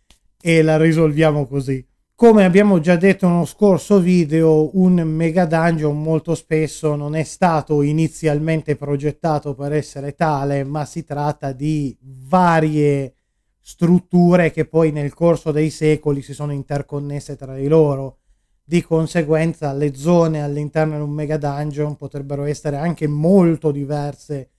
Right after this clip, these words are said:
le une dalle altre. Magari una parte del complesso era effettivamente una grossa struttura sotterranea con, eh, pareti di pietra lavorata e torce alle pareti,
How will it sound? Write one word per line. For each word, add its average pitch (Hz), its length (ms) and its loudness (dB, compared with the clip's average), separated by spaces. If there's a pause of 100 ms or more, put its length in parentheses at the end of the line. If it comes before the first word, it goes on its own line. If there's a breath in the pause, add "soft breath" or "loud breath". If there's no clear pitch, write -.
(220)
le 151 80 -8
une 156 160 0
dalle 147 260 -2
altre. 139 560 -6 (380)
Magari 160 680 0 (240)
una 175 360 2
parte 190 440 2
del 160 180 0
complesso 175 720 0
era 165 160 2
effettivamente 156 840 -2
una 147 140 -2
grossa 151 400 -6
struttura 151 460 -4
sotterranea 151 840 -4
con, 156 400 -2
eh, 143 300 -8 (400)
pareti 156 400 0
di 151 120 -2
pietra 156 320 -2
lavorata 151 720 0
e 147 100 -2
torce 151 360 -2
alle 139 220 -4
pareti, 156 800 -2